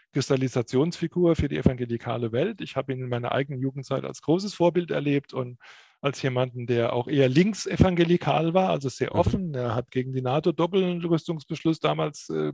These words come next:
Speaker 1: protestiert und demonstriert und so und hat dann nach meinem Dafürhalten einfach, äh, durch verschiedene auch biografische Erfahrungen, würde ich das deuten, auch ein Stück weit in Richtung zum Konservativen hingelegt und, ähm, war mir schon in den letzten Jahren, bevor ich mich dann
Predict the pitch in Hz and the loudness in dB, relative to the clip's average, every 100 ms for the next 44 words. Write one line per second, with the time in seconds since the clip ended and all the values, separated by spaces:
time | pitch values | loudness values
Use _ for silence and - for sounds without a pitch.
0 | - 156 151 - 156 147 147 143 151 147 | 0 0 -2 -6 -2 -2 -2 0 0 0
1 | 139 - 139 139 143 139 147 143 135 135 | -8 -4 0 0 -2 0 2 2 -2 -10
2 | - - - - _ - 151 _ - 165 | -12 -10 -12 -16 _ -2 -2 _ 2 2
3 | 156 143 139 113 143 196 180 151 160 147 | 2 -2 -2 0 0 2 4 4 6 6
4 | 143 139 135 135 143 - - 147 135 135 | 4 0 -6 0 0 0 -10 -8 -2 0
5 | 131 - 135 123 135 165 165 - 127 - | 0 -6 -6 -4 -2 -2 -2 -4 -4 -4
6 | 131 - 143 180 175 151 - 139 139 131 | -4 0 0 2 0 4 4 4 2 2
7 | 131 - 131 127 - 120 123 123 117 120 | 0 0 -8 -10 -2 -2 -2 -4 -8 -8
8 | _ - - - _ - - 135 135 127 | _ -20 -20 -20 _ -12 -4 -2 0 0
9 | 135 135 147 143 127 139 131 135 - 208 | -2 -10 -6 -6 -2 -4 -6 -6 2 2
10 | 202 196 - 170 156 147 143 131 127 - | 6 4 4 2 2 2 0 0 0 -2
11 | - 123 120 - 131 120 120 127 _ _ | -10 -10 -10 -8 -6 -6 -8 -18 _ _
12 | _ _ _ _ - 127 127 131 139 127 | _ _ _ _ 0 4 4 2 0 -2
13 | 120 120 - 117 117 135 131 - 135 - | 0 -4 -4 -2 0 0 -2 0 -2 -2
14 | 135 123 127 | -6 -8 -8